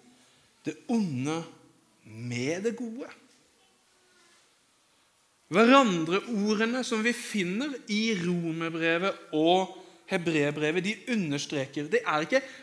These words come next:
veldig mange hverandreord og vers i disse to brevene til Paulus, men de understreker følgende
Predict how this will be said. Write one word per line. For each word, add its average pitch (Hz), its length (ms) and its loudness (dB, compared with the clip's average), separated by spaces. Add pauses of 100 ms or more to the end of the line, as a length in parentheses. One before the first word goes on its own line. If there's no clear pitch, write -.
(200)
veldig 269 560 2
mange 185 380 -2 (180)
hverandreord 160 1300 -4
og 165 160 -6
vers 156 220 -8 (260)
i 165 220 -4 (260)
disse 180 300 -2
to 175 100 -2
brevene 143 540 -4
til 151 160 -4
Paulus, 123 560 -8 (460)
men 175 120 0
de 247 80 4 (160)
understreker 175 800 0
følgende 135 680 -2